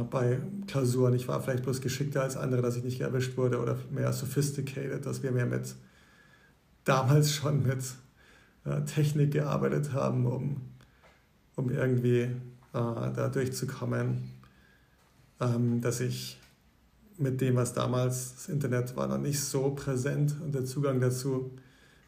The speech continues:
und die ganze Pornografieindustrie im Internet war noch nicht, äh, so etabliert, wie es heute der Fall ist. Aber es gab schon genügend, was ich mit meinem Amiga fünfhundert Computer da an, äh, Pornografie von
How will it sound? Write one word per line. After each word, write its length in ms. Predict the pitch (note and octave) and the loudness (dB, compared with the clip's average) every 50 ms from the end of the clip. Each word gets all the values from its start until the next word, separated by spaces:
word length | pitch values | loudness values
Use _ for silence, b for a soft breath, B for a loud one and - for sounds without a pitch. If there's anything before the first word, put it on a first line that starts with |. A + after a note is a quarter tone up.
| B B _ _ | B B _ _
und 80 | B2+ | 2
die 60 | B2 A#2+ | 2 4
ganze 280 | A#2+ B2 A#2+ B2 C3 B2+ | 4 2 0 0 -2 -4
Pornografieindustrie 1160 | B2+ - - C3+ B2 B2 A#2+ B2 A#2 - - C#3+ C#3+ B2+ B2+ B2+ A#2+ - - - C3 B2+ B2 | -4 -4 -2 0 0 2 2 0 -2 -2 -2 -2 -2 -2 0 0 -2 -2 -2 -2 0 0 0
im 240 | B2 B2 - B2+ D3 | 0 0 -2 0 0
Internet 420 | D3 C#3+ C3 A#2+ A#2+ A#2+ A#2+ - | 0 0 0 0 -2 -2 -2 -2
war 100 | C3+ C3 | -2 -2
noch 160 | B2 A#2+ B2 B2 | -2 -2 -2 -4
nicht, 340 | C#3 - - - - - | -6 -6 -8 -10 -14 -10
äh, 140 | D3 C3+ C3 | -8 -6 -4
so 160 | - C3 B2+ | -2 -2 0
etabliert, 640 | C3 B2+ - B2+ B2 A#2+ A#2+ C3 C3 - - - - - - - | -2 -2 -2 -2 -2 0 0 0 0 0 -2 -4 -10 -14 -14 -8
wie 60 | - C3 | -6 -6
es 140 | - - | -6 -4
heute 200 | - C3 B2+ - | -4 -4 -2 -2
der 120 | C#3 - - | -2 -2 -4
Fall 200 | - - - C2 | -2 -4 -2 -2
ist. 280 | C2+ C2 - - - b b b b b b b b b b b b b b b b _ _ _ | -2 -2 -4 -6 -12 b b b b b b b b b b b b b b b b _ _ _
Aber 400 | C3 A#2+ A#2+ B2 A#2 A#2 A#2 A#2 | -4 -2 0 0 0 0 0 -2
es 100 | - - | -4 -2
gab 160 | - B2 B2+ | -4 -4 -2
schon 140 | - C3 B2 | -2 0 2
genügend, 320 | B2 B2 B2+ B2+ C3 B2+ | 4 4 4 4 4 2
was 160 | B2+ A#2+ B2 | 2 0 0
ich 100 | B2 A#2 | 0 -2
mit 140 | A#2+ B2+ B2 | -2 -2 -2
meinem 180 | A#2+ A2+ A#2 B2 | 0 0 0 0
Amiga 420 | - - C3 C3 C3 C3 C#3 C3 B2 | 0 0 -2 -2 0 -2 -2 -2 -2
fünfhundert 640 | - - C#3 B2+ - A#2+ C#3+ D3 C#3+ - - - - | -2 -2 -2 -2 0 2 2 2 4 2 0 -2 -2
Computer 560 | - C#3+ B2+ - - D3 D3 D3 C#3+ C3+ - | -2 -2 -2 0 2 2 2 2 0 2 2
da 400 | G2 G2 - - - - - - | 2 2 2 2 0 -2 -4 -6
an, 460 | D3 C3 B2 B2+ B2+ B2+ - - - B B B B B B B B B B B B B B _ _ - | -4 -2 0 0 0 0 -2 -6 -10 B B B B B B B B B B B B B B _ _ -4
äh, 200 | C3+ B2+ B2+ B2+ | -2 -2 -2 -2
Pornografie 720 | - - C#3 C3 B2+ B2+ B2+ C3 B2+ - - - D3 C3+ C3 | -2 -4 -2 0 0 2 2 2 0 0 -2 -4 -4 -4 -4
von 480 | - - - - D3 - - - - | -4 -4 -4 -2 -2 -2 -4 -4 -8